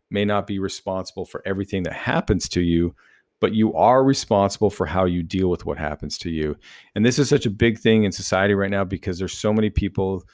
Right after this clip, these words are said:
so many blamers out there. "It's not my fault. I blame the government. I blame that teacher. I blame that coach. I blame this. I blame that."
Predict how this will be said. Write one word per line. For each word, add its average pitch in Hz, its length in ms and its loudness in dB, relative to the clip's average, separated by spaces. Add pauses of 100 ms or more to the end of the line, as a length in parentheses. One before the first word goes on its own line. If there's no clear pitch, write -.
(220)
so - 160 -2
many 135 180 4
blamers 98 540 -2
out 76 240 -4
there. 71 300 -6 (180)
"It's - 140 -16
not 101 140 -2
my 98 100 -2
fault. 95 460 -2 (340)
I 85 80 -4
blame 107 260 0
the 101 80 0
government. 85 460 -2
I 82 60 -6
blame 101 260 -4
that 107 180 -2
teacher. 87 400 -6
I 78 80 -4
blame 101 260 -4
that 107 200 -2
coach. 90 340 -6
I 73 80 -4
blame 101 360 -6
this. 82 280 -6
I 80 60 -4
blame 104 340 0
that." 90 300 -4